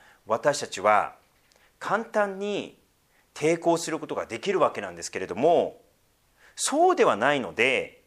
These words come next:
霊を見分ける能力が必要であって、それを御霊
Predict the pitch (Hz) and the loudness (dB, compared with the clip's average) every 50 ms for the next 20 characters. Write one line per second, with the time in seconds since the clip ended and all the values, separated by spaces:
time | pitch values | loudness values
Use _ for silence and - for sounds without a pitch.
0 | _ _ _ _ _ _ _ 95 113 156 190 196 190 170 139 113 101 123 151 180 | _ _ _ _ _ _ _ -2 2 4 4 4 4 4 2 0 0 2 2 2
1 | 180 143 - - 95 104 113 127 139 151 156 151 - 165 151 123 98 87 98 117 | 2 2 -2 -6 -8 -4 0 2 2 2 2 0 -2 -2 -2 -2 -4 -4 -4 -2
2 | 143 170 180 160 123 101 - 104 95 104 123 131 110 87 - - _ _ _ _ | -2 -2 -2 -2 -4 -6 -6 -6 0 2 2 2 2 0 -4 -8 _ _ _ _
3 | _ _ - - - - 156 160 165 160 160 156 151 147 147 - - 139 127 - | _ _ -16 -12 -10 -6 -2 0 0 0 2 2 2 2 2 -2 -6 -6 -6 -4
4 | - 147 185 202 185 123 120 131 | -4 -2 0 0 0 0 -4 -6